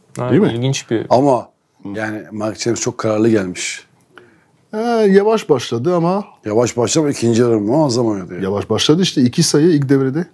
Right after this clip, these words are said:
Speaker 2: Değil mi?
Speaker 1: Ben tahminimin arkasındayım ya. Yani
Speaker 2: Şey,
Speaker 1: burada da bir
Speaker 3: üstü
Speaker 1: maç Olimpi-,
Speaker 3: Olympiakos.
Speaker 1: yok, burada da
Speaker 3: Üç iki
Speaker 1: bir
Speaker 3: mi?
Speaker 1: maç Olympiakos alır. Üç iki Olympiakos.
Speaker 2: Üç iki.
Speaker 3: Ben de hala Olympiakos'un geçeceğini
Speaker 2: Yok,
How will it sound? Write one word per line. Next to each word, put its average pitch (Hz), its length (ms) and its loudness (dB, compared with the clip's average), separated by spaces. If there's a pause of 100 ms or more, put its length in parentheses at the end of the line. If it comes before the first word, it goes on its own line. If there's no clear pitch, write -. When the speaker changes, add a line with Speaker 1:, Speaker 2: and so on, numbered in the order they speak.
(440)
Speaker 2:
Değil 135 100 2
mi? 226 100 0 (880)
Speaker 1:
Ben 131 160 2
tahminimin 151 460 0
arkasındayım 120 680 -6
ya. 92 80 -10 (200)
Yani 123 100 -16
Speaker 2:
Şey, 135 440 0
Speaker 1:
burada 127 300 0
da 131 60 0
bir 123 60 2
Speaker 3:
üstü 117 120 -2
Speaker 1:
maç 123 80 0
Olimpi-, 127 100 6
Speaker 3:
Olympiakos. 127 480 0
Speaker 1:
yok, 135 240 -2
burada 127 120 -4
da 135 60 -2
Speaker 3:
Üç 135 60 0
iki 131 60 -2
Speaker 1:
bir 131 60 0
Speaker 3:
mi? - 20 2
Speaker 1:
maç 131 180 -2
Olympiakos 123 520 -4
alır. 131 300 -4
Üç 127 160 -8
iki 117 180 -6
Olympiakos. 110 760 -6
Speaker 2:
Üç 117 160 0
iki. 110 160 0
Speaker 3:
Ben 180 160 4
de 175 40 4
hala 135 240 4
Olympiakos'un 113 560 -4
geçeceğini 110 500 -2
Speaker 2:
Yok, 214 80 2